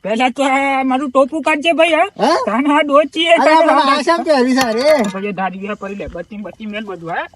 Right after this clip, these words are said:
Speaker 1: હા, તાને લે, કાઢજે પહેલા, રુદામણ આવી મને તો,
Speaker 2: અરે,
Speaker 1: હા?
Speaker 2: મારા દિયોરવાળા મને બીવડાયો.
Speaker 1: હા, આ તો ડોશી કે પેલો પોર કરા નતા પડે ભાઈ?
Speaker 2: ઓવે, ઓવે.
Speaker 1: એટલે કે આજે ઉનાઈ પડવાના છે. હા, શિયાળામાં.
Speaker 2: કરા,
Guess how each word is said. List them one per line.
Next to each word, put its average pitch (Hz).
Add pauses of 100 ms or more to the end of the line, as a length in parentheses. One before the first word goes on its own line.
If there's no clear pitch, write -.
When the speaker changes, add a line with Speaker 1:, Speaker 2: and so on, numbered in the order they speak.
(600)
Speaker 1:
હા, 180 (140)
તાને 202
લે, 190
કાઢજે 208
પહેલા, 269
રુદામણ 247
આવી 247
મને 262
તો, 254
Speaker 2:
અરે, 214
Speaker 1:
હા? 220
Speaker 2:
મારા 214
દિયોરવાળા 247
મને 240
બીવડાયો. 233
Speaker 1:
હા, 208 (280)
આ 175
તો 208
ડોશી 208
કે 226
પેલો 220
પોર 208
કરા 208
નતા 240
પડે 277
ભાઈ? 302 (100)
Speaker 2:
ઓવે, 202
ઓવે. 160
Speaker 1:
એટલે 285
કે 294
આજે 302
ઉનાઈ 302
પડવાના 240
છે. 151
હા, 170
શિયાળામાં. 190
Speaker 2:
કરા, 170